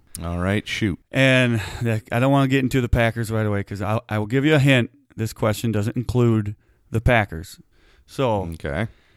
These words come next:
Speaker 2: out of all throughout history, okay, of the N F L, there are seven or six teams, okay, six teams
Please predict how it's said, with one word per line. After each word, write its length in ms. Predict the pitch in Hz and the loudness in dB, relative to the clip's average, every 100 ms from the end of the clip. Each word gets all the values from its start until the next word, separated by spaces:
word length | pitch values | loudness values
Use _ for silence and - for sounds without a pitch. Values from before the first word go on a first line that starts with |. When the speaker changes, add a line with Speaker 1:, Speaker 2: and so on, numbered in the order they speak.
| _ | _
Speaker 2:
out 140 | - 120 | 0 0
of 120 | 107 - - | 0 -2 4
all 200 | 139 165 | 6 6
throughout 340 | 170 170 170 | 6 6 6
history, 540 | 123 107 - - - _ _ - | 4 0 -4 -10 -12 _ _ -8
okay, 480 | 104 - 101 113 117 | -6 -2 -2 -2 -4
of 300 | 107 101 - | -6 -6 -4
the 160 | 110 95 | -4 0
N 100 | 107 | 0
F 220 | 113 - | 0 -2
L, 300 | 90 76 - _ | -6 -8 -16 _
there 440 | 107 123 127 131 - _ | -4 0 0 0 -4 _
are 540 | 117 110 110 107 104 - _ _ | -2 0 2 0 -2 -8 _ _
seven 560 | - - 139 147 160 - | -18 -2 0 2 -2 -2
or 160 | 113 | -4
six 400 | 98 - 170 - | -4 -4 -4 -4
teams, 640 | - 180 127 90 85 - _ _ _ _ - | -4 0 0 -2 -8 -20 _ _ _ _ -10
okay, 400 | 110 117 113 127 | -6 -2 -2 -4
six 320 | - 160 - | -6 -8 -8
teams 460 | - 175 156 147 | -4 0 0 -2